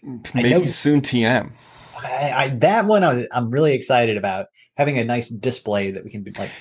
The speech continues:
Speaker 1: put it all out there.
Speaker 2: But I do have a, uh, D I D on Mint Garden
Speaker 1: Mint Garden.
Speaker 2: that
Speaker 1: Yeah.
Speaker 2: has, that has, um, all my Chia friends. So if you wanted to take a look, you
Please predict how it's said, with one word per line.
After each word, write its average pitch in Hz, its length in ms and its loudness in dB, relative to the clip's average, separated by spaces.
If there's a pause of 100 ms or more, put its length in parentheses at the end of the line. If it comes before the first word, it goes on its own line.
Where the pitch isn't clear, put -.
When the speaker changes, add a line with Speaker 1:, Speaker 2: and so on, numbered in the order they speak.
(200)
Speaker 1:
put - 140 -12
it 104 80 -12
all - 160 -12
out - 160 -18
there. 135 80 -8
Speaker 2:
But 139 100 4
I 135 80 4
do 170 220 0
have 170 260 4 (100)
a, 123 280 2
uh, 107 180 2
D 120 300 0
I 113 100 2
D 117 400 -2
on 104 640 -6
Mint 127 260 -4
Garden 104 240 0
Speaker 1:
Mint - 20 2
Garden. 107 280 0 (300)
Speaker 2:
that 120 140 2
Speaker 1:
Yeah. 117 140 6
Speaker 2:
has, 107 360 -2
that 107 180 -2
has, 107 460 0
um, 101 340 -2
all 110 120 2
my 117 120 2
Chia 110 240 0
friends. 107 260 -2
So 117 60 -4
if 107 100 -4
you 113 80 -4
wanted 131 220 -4
to 123 80 -4
take 120 240 -4
a - 20 -2
look, 113 320 -2
you 113 140 -6